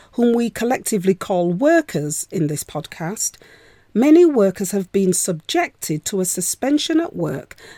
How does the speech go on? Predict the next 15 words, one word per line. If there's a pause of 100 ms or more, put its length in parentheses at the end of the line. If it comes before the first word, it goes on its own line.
and
have
talked
about
the
experience
feeling
very
one-sided. (580)
And
what
they
meant
by
this